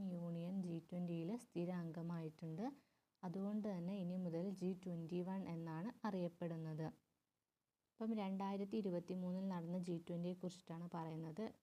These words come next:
ഇന്ത്യയുടെ ദേശീയ പുഷ്പമായ താമരയിൽ ഭൂമിയെ സംയോജിപ്പിച്ചു നിർത്തിയിരിക്കുന്ന തരത്തിലാണ് ലോഗോ നിർമ്മിച്ചിട്ടുള്ളത്.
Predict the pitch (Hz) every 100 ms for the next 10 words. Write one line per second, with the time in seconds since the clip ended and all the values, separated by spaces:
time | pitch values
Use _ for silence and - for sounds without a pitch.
0 | _ - 185 190 214 208 196 196 185 175
1 | 175 - 196 196 180 - 175 175 170 165
2 | 180 - 170 170 180 180 175 220 - -
3 | _ _ _ - 175 185 196 202 196 208
4 | 196 185 175 175 185 185 - 202 202 220
5 | 185 175 - 196 190 185 180 - 175 175
6 | 180 196 - - 180 175 - 185 180 170
7 | 165 226 277 - _ _ 185 185 180 170
8 | 208 240 196 180 170 170 180 175 175 160
9 | 156